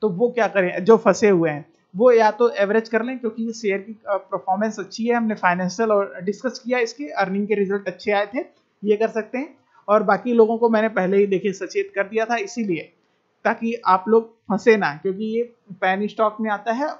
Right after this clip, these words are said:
भले ही performance wise अच्छा है, पर इन शेयरों में ऐसी problem में आती हैं। अब जब कोई भी share है आपको, अ, इतनी बड़ी rally दिखाएगा,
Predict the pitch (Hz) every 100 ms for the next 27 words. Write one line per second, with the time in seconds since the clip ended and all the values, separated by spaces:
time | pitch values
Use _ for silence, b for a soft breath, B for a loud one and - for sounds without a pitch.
0 | _ 175 180 196 254 277 - 208 202 214
1 | 208 202 202 190 - 180 160 - _ b
2 | b - 240 254 247 247 226 247 285 277
3 | 208 233 220 202 190 214 233 285 - 175
4 | - 170 156 _ _ - 208 175 247 247
5 | 226 233 262 262 226 226 226 240 - -
6 | - 214 214 208 - 180 160 - 196 -
7 | 233 208 202 226 202 190 220 214 - 180
8 | 196